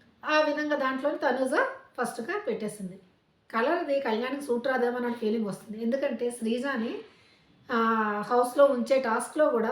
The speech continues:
పైపులు కలర్ కలర్ పైప్స్ ఉంటాయి కదా, అది ఓడిపోతాడు. ఇప్పుడు ఈ కలర్ దాంట్లో ఇది కూడా ఓడిపోతాడు.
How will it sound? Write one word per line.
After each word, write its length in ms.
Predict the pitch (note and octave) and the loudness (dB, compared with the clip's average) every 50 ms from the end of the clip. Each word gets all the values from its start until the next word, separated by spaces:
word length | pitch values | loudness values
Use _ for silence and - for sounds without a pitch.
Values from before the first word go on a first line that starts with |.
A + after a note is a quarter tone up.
| C#4 | -2
పైపులు 400 | C#4 - A#3+ B3 C4+ C4 C4+ B3 | -2 0 2 2 2 2 0 -2
కలర్ 300 | - - A3+ A#3 C4 C4+ | -2 0 0 0 0 0
కలర్ 240 | C4+ C4+ B3+ C4+ C4 | 0 -2 -2 -2 -2
పైప్స్ 320 | C4 A#3+ A3 A3+ A3 - - | -2 -2 -2 -2 -2 -4 -6
ఉంటాయి 240 | A3 G3+ G#3 F#3+ F#3+ | -6 -6 -6 -6 -8
కదా, 180 | G3 G3 G#3 A#3+ - - _ _ _ - | -6 -8 -8 -10 -10 -14 _ _ _ -10
అది 220 | - A#3 A3+ C#4 D#4 | -6 -4 -2 0 2
ఓడిపోతాడు. 500 | D4 B3+ A3+ A3 A3 G#3 - - E3 E3+ - _ _ _ _ _ _ _ _ _ _ _ _ - | 4 4 4 4 0 -2 -6 -8 -12 -14 -16 _ _ _ _ _ _ _ _ _ _ _ _ -12
ఇప్పుడు 260 | - B3 - - D#4 D#4 | -10 -8 -6 -4 -4 -2
ఈ 140 | C4+ B3+ C4 | -4 -4 -6
కలర్ 320 | C4 - C4 B3+ C#4 C#4 B3+ | -4 -2 0 0 0 0 0
దాంట్లో 280 | C4 C4 C4 C4 C4 D4 | 0 -2 -2 -2 -2 -2
ఇది 120 | A#3+ A3+ | 0 0
కూడా 180 | A#3 B3 B3+ C4+ | 2 2 2 0
ఓడిపోతాడు. 520 | B3 G#3 G3 G#3 G3 G#3 G3 - F3 E3+ | 0 -2 -2 -4 -6 -8 -10 -10 -12 -14